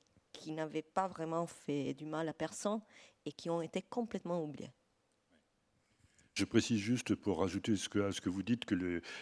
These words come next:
Speaker 2: les livres d'Antonio Moresco depuis La Petite Lumière ont été, il y en a trois au moins, je crois, qui sont traduits chez Verdier en, en français. Donc, euh, on peut les, on peut les trouver facilement.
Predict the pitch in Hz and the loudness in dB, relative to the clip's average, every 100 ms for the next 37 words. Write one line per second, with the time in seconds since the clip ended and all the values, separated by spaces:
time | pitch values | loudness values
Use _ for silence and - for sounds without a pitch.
0 | - 101 98 113 98 95 95 90 101 92 | -2 0 4 2 4 2 0 2 4 4
1 | 95 98 110 - 107 95 - 104 90 - | 4 4 4 6 6 6 4 2 2 2
2 | 110 - 90 101 113 104 85 85 101 92 | -4 0 2 4 4 4 0 0 0 0
3 | - - 64 120 92 87 - - 117 104 | -4 -14 -6 -2 0 0 -2 2 4 4
4 | 87 87 92 92 - 98 - 87 92 90 | 2 -2 -2 -4 -4 -4 -2 -2 -2 0
5 | 95 87 82 73 85 87 78 73 69 85 | 0 2 0 0 0 2 2 -2 -8 -8
6 | 78 - 82 - 78 65 131 80 - 78 | -8 -6 -8 -8 -10 -12 -14 -14 -8 -8
7 | 67 76 90 76 67 - - - - - | -8 -6 -4 -4 -6 -12 -14 -12 -8 -6
8 | 85 95 82 - - 82 92 92 - 87 | -2 0 0 -2 0 4 4 4 0 4